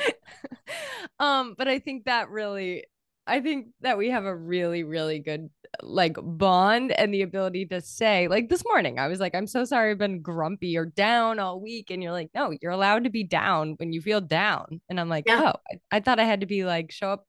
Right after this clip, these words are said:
Speaker 1: peppy and Pollyanna all the time."
Speaker 2: Oh my
Speaker 1: And I
Speaker 2: God, no.
Speaker 1: haven't been feeling that way. So I'm sorry, you know? <laughs>
Speaker 2: No, no. And we just try not to take anything personal, you know?
Speaker 1: Yeah,
Speaker 2: And if there's a,
Speaker 1: yeah.
Speaker 2: yeah, I think that that's, you know, it's,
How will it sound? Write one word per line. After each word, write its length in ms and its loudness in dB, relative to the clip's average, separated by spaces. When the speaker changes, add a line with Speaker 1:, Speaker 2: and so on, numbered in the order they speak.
Speaker 1:
peppy 320 -4
and 140 -6
Pollyanna 480 -2
all 160 2
the 100 -2
time." 400 2
Speaker 2:
Oh 40 2
my 120 4
Speaker 1:
And 140 6
I 60 8
Speaker 2:
God, 80 4
no. 60 6
Speaker 1:
haven't 280 4
been 200 2
feeling 420 2
that 220 0
way. 300 -2
So 260 -2
I'm 200 -8
sorry, 640 -4
you 120 -8
know? 300 0
<laughs> 40 -10
Speaker 2:
No, 240 4
no. 320 4
And 240 6
we 80 4
just 200 0
try 180 4
not 180 2
to 80 -10
take 220 0
anything 360 -2
personal, 640 0
you 160 -2
know? 200 6
Speaker 1:
Yeah, 80 6
Speaker 2:
And 80 4
if 120 -2
there's 220 0
a, 60 2
Speaker 1:
yeah. 160 0
Speaker 2:
yeah, 280 2
I 180 2
think 280 -2
that 160 0
that's, 680 2
you 220 0
know, 240 0
it's, 260 -2